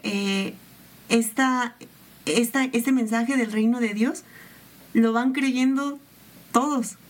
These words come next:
griegos, eh, romanos, de otros, eh, de otros lugares, y se postran, rinden sus vidas ante este rey. Y así como dice Efesios dos, que,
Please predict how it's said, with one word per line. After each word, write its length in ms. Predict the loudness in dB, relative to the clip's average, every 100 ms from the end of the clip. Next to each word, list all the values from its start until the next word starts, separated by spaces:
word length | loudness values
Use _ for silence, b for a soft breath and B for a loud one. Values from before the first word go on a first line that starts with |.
| -4
griegos, 880 | 0 2 2 2 0 0 -2 -2 -8 B B B -2
eh, 280 | 0 2 2
romanos, 920 | 0 0 0 0 0 0 -2 -4 -8 -10 B B B
de 180 | 0 0
otros, 460 | 0 0 -2 -2 -10 -6
eh, 340 | 0 2 2 0 -4 -4
de 160 | 0 2
otros 260 | 2 0 0
lugares, 500 | -2 -2 -2 -2 -2
y 100 | 0
se 160 | 0 0
postran, 600 | 0 0 -2 -2 -2 -4 -2
rinden 440 | 2 2 2 0 0
sus 220 | -2 0
vidas 440 | 0 2 -2 -4 B B B
ante 440 | 0 0 -2 -2
este 260 | -2 -2 -2
rey. 260 | -2 -4 -6 -16 B B B B
Y 120 | 2
así 220 | 2 0
como 240 | 0 0 2
dice 280 | 0 0 -2
Efesios 540 | 0 0 0 -2 0
dos, 280 | -2 -2 -10 -18 -20 -20 -20 -20 -20 0
que, 320 | 2 2 0